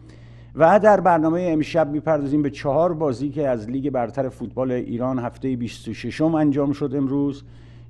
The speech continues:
جدول رو مرور می‌کنیم چون تمام تیم‌هایی که امروز بازی کردن از رده‌های یک تا هشت جدول بودن و بسیار، بسیار بازی‌های هیجان انگیزی بود.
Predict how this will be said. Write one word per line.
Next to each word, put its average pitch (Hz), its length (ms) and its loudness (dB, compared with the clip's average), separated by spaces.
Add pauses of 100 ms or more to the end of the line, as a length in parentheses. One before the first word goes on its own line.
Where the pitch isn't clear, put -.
(120)
جدول 131 540 0
رو 143 160 -2
مرور 143 340 2
می‌کنیم 151 440 0
چون 151 340 0
تمام 143 480 -2
تیم‌هایی 135 400 -2
که 120 160 -6
امروز 117 320 -4
بازی 110 280 -4
کردن 120 440 -4
از 101 260 -6
رده‌های 113 340 -2
یک 123 480 0
تا 120 160 -4
هشت - 340 -6
جدول 120 440 0
بودن 98 360 -6
و 117 80 -6
بسیار، 143 580 0
بسیار 139 460 -2
بازی‌های 117 480 -4
هیجان 107 400 -4
انگیزی 117 340 -4
بود. 165 280 -4